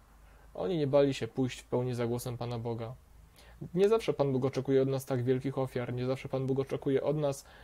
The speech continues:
żebyśmy ofiarowali całe swoje życie. Natomiast, e, jestem tego pewien, e,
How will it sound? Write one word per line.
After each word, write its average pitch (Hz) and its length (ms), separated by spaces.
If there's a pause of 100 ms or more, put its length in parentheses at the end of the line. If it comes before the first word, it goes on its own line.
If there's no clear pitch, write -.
(120)
żebyśmy 139 440
ofiarowali 143 520
całe - 320
swoje 151 340
życie. 143 380 (800)
Natomiast, 139 640 (400)
e, 135 360
jestem 143 340
tego 143 220
pewien, 147 460
e, 165 80